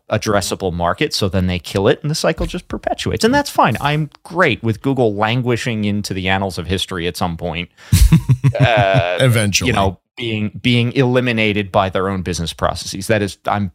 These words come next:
Speaker 1: completely okay with this.
Speaker 2: <laughs> Yeah, i-, it will.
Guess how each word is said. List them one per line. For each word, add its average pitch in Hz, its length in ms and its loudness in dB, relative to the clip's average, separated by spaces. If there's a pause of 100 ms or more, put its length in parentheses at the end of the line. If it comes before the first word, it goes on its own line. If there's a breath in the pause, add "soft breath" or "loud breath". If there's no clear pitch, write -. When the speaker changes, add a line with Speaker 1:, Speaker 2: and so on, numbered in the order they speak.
(140)
Speaker 1:
completely 98 460 -4
okay 82 220 -4
with 76 160 -12
this. - 380 -4
Speaker 2:
<laughs> - 720 0 (880)
Yeah, 160 340 4
i-, 139 160 0
it 170 200 0
will. 151 400 2